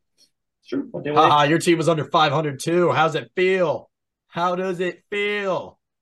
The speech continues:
Speaker 2: Yeah, that's right. Yeah.
Speaker 1: I'm not
Speaker 2: Yeah.
Speaker 1: that bothered about it, Clayton.
Speaker 2: You should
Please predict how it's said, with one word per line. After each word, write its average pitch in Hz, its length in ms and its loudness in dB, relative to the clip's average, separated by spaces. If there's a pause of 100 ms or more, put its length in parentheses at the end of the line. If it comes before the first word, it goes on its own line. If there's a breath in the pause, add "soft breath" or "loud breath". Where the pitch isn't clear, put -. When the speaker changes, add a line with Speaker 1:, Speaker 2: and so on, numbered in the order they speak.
(1800)
Speaker 2:
Yeah, 107 200 -10
that's 117 180 -12
right. 95 340 -10
Yeah. - 280 -6 (720)
Speaker 1:
I'm 135 100 -6
not - 200 0
Speaker 2:
Yeah. - 100 -12
Speaker 1:
that 175 80 -6
bothered 180 260 2
about 139 220 -2
it, 117 100 -6
Clayton. 131 380 -8 (480)
Speaker 2:
You 131 100 -8
should 170 320 2